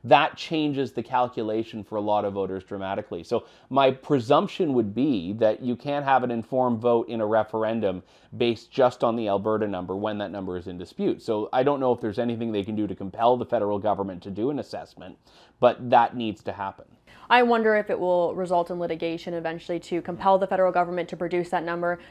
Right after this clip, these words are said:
Speaker 2: decide on something, and then to have the referendum.
Speaker 1: Ju-, if I, if I can, just imagine if you went to the bank and the bank wouldn't tell you how much money you had in your account. I mean,
Speaker 2: It wouldn't go
Speaker 1: that
Speaker 2: over well.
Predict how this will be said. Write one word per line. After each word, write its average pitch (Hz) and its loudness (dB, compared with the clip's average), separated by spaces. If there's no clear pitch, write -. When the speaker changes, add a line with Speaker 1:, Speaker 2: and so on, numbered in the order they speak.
Speaker 2:
decide 170 4
on 170 -2
something, 175 -4
and 175 -6
then 170 -4
to 170 -14
have 165 -4
the 165 -6
referendum. 160 -6
Speaker 1:
Ju-, 285 -2
if 254 4
I, 233 10
if 233 6
I 185 8
can, 143 0
just 240 4
imagine 147 2
if 120 -2
you 139 2
went 127 0
to 120 -14
the 120 -4
bank 104 0
and 107 -4
the 110 -4
bank 120 -2
wouldn't 123 -2
tell 117 0
you 107 -2
how 107 -6
much 101 -10
money 95 -10
you 87 -12
had 87 -14
in 87 -18
your 82 -18
account. - -20
I 127 0
mean, 123 0
Speaker 2:
It - -12
wouldn't 185 -2
go 185 6
Speaker 1:
that 180 6
Speaker 2:
over 170 2
well. 160 0